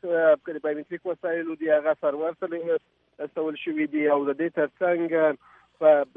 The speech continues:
ډیټابیس کې هم د همغه ولایتونو معلومات، اه، اه، ټول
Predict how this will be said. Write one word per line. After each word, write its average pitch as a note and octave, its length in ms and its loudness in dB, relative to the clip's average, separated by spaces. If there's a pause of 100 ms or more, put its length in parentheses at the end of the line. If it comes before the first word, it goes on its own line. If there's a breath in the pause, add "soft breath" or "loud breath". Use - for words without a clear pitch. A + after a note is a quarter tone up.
ډیټابیس D3+ 520 -4
کې E3+ 160 -4
هم F#3 260 -6
د E3+ 80 -6
همغه E3 200 -4
ولایتونو D#3 380 -4
معلومات، D#3 460 -2 (100)
اه، D#3+ 260 -2 (340)
اه، C#3+ 420 2
ټول E3+ 360 -6